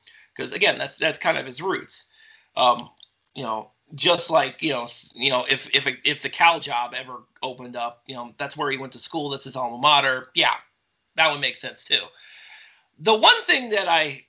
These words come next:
also, the one thing that intrigues me though, and this is something I completely forgot about, and they mentioned it on the broadcast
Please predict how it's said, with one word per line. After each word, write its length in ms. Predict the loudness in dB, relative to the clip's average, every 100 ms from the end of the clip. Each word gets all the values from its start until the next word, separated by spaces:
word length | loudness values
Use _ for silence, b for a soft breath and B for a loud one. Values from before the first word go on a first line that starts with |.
| 2
also, 800 | 4 4 -2 -8 -8 -10 -12 -10
the 120 | -4
one 220 | -2 -2
thing 160 | -4 -2
that 140 | -4
intrigues 540 | -4 -8 -4 -4 -6 -12
me 120 | -14
though, 340 | -14 -14 -16 _ _ _ _ _
and 540 | 4 6 6 4 -2 -6
this 200 | -4 -4
is 100 | -2
something 320 | -2 -2 0
I 100 | -2
completely 480 | -2 -6 -8 -12 -12
forgot 400 | -12 0 4 4
about, 220 | 2 -4
and 80 | 2
they 120 | 2
mentioned 360 | 4 2 2 -2
it 120 | -2
on 160 | -2 -4
the 60 |
broadcast 880 | -2 4 4 4 -2 -4 -4 -12 -20